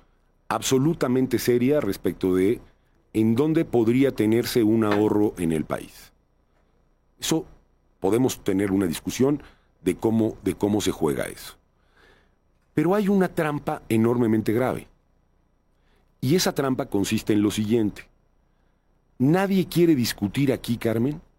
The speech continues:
cómo se va a democratizar el sistema de partidos, sino cómo le quito a estas élites, según ellos, un poco de dinero. Ya sabemos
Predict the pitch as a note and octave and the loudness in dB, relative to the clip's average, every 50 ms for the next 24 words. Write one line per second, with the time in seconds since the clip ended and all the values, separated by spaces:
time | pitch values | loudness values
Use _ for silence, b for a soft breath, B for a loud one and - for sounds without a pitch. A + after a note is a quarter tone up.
0 | _ _ _ _ _ _ - C3 C#3 C#3 - - A2 G#2+ A2+ A#2+ A2+ G#2 G2+ G2 | _ _ _ _ _ _ -2 0 0 0 0 2 2 2 2 2 0 0 0 0
1 | F2+ - G2 F#2 E2 G2 F#2+ - A2+ A2+ G#2+ F#2+ F#2 F2+ - - G2 G2 F#2+ F#2 | 0 0 0 -2 -2 -2 -2 -2 -2 -2 -2 -2 -4 -4 -4 -2 -2 0 0 -2
2 | E2+ - E2 E2+ - G#2+ A2 A#2+ D3+ D3+ - b b b b b b - - A2 | -2 -4 -4 -4 -2 0 0 0 0 -2 -4 b b b b b b -4 -2 0
3 | A2 A2+ - D3 D3+ E3 E3+ D3+ C3 B2 A#2 - - C#3 D#3 D3 A#2 - F#2+ - | 0 0 0 0 0 2 2 2 2 0 -2 -2 -2 -2 -2 -2 -2 -2 -4 -2
4 | - - E2+ G#2+ C3+ C#3+ C#3 - D#3 C3 - D#3+ D#3+ E3 E3 - F#3+ F#3 F3 B | -2 -4 -4 -2 -2 -2 -2 -4 -4 -2 0 0 0 0 0 0 0 0 0 B
5 | B B B B B B - - G#2 G2 A2 C#3+ D#3 D#3+ D#3+ D#3+ F3 F#3 - - | B B B B B B -6 -2 -2 0 2 2 2 2 2 2 0 0 -2 -2
6 | - C#3+ C3+ - - D3 - D3 C#3 B2+ A#2 A2+ A2 G#2 F#2+ F2 C2+ - A2 E3 | -4 -4 -2 -2 -2 -2 0 2 2 4 4 2 2 2 0 0 -2 -2 -2 -2
7 | F3+ F3 - F3+ E3+ E3 D#3 D3+ C#3+ F3 F#3 - - - | -2 0 -2 -2 0 0 2 2 0 0 -2 -4 -8 -16